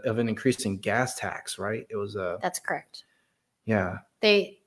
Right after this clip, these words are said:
Speaker 2: upped the gas tax, and people were like, "Well, we can't afford to do things now." So,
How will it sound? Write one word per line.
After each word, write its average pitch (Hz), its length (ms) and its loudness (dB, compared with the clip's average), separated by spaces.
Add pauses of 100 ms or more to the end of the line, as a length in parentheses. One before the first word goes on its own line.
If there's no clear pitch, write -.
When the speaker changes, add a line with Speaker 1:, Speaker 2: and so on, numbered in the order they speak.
(560)
Speaker 2:
upped 247 280 6
the 233 60 -2
gas 226 360 6
tax, 202 420 0
and 202 120 -4
people 214 260 -8
were 214 120 -6
like, 214 300 -8
"Well, 220 320 -6 (920)
we 254 60 -20
can't 233 200 2
afford 240 260 4
to 233 60 4
do 269 180 6
things 202 320 4
now." 170 380 0
So, 175 360 -6